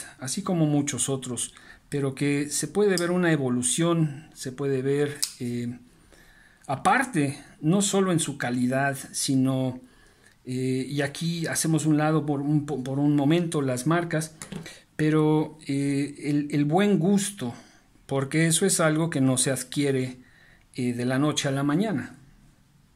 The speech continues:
Así es que, eh, es una cuestión sumamente compleja, pero que sí se puede apreciar, eh, en estos modelos.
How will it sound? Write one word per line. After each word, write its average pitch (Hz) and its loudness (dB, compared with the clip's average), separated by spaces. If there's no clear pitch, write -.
Así 110 -4
es 131 -2
que, 135 0
eh, 123 -2
es 139 0
una 151 2
cuestión 147 -2
sumamente 147 0
compleja, 113 -6
pero 170 0
que 127 -6
sí 151 -2
se 139 -4
puede 139 -2
apreciar, 139 -4
eh, 117 -8
en 123 -2
estos 127 -4
modelos. 113 -8